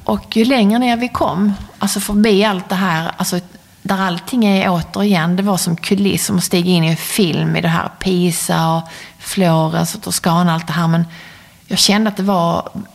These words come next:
jättemycket turister. Och ju längre ner vi kom mot Pompeji, alltså Napoli, Pompeji,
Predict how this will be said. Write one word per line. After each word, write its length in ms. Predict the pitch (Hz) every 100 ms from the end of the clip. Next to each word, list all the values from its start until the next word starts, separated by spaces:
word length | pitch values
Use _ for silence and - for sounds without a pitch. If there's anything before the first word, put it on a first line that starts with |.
| -
jättemycket 560 | - 180 185 185 170 -
turister. 440 | 196 160 - - - - _ - - - - - - -
Och 300 | - 175 -
ju 120 | - 196
längre 340 | 208 175 175
ner 140 | 202
vi 80 | 185
kom 280 | 180 190 160
mot 340 | 156 160 - -
Pompeji, 1160 | - 160 156 196 185 175 165 160 165 165 165 165
alltså 180 | 170 165
Napoli, 460 | 165 170 165 185 170
Pompeji, 800 | 180 165 180 165 165 170 170